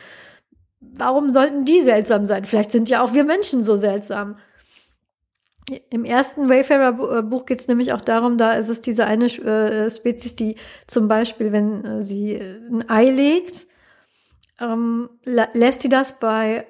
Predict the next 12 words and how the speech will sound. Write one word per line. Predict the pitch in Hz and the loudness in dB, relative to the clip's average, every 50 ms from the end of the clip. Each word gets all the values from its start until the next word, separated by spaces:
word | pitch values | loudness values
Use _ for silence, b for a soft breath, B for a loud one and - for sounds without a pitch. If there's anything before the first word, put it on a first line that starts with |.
| _ | _
ähm, | - 196 196 202 202 196 208 208 202 196 202 214 247 233 _ _ _ _ _ _ _ _ _ - - _ _ | -10 -8 -8 -8 -8 -8 -8 -8 -8 -8 -10 -12 -14 -16 _ _ _ _ _ _ _ _ _ -20 -20 _ _
den | - 214 240 233 | -4 -4 -4 -2
Älteren | - 254 269 294 294 269 240 220 | 2 0 0 2 2 0 0 0
aus | 196 208 208 | -2 -4 -4
der | - 214 | -6 -6
Familie | - 226 202 190 202 208 214 226 247 269 285 311 311 b b b b b b b b b _ _ _ | -4 -4 -4 -4 -4 -4 -4 -2 -2 -2 -4 -4 -8 b b b b b b b b b _ _ _
und | - 254 247 240 | 0 0 0 2
geht | - 254 247 262 | 0 0 4 4
dann | 262 254 240 | 4 4 4
weiter | 240 240 247 262 247 | 2 2 4 2 0
ihre | 208 226 233 220 214 196 | 2 2 2 2 2 2
Wege. | 220 262 277 233 226 220 254 330 403 381 | 2 2 2 2 0 0 0 -2 -2 -6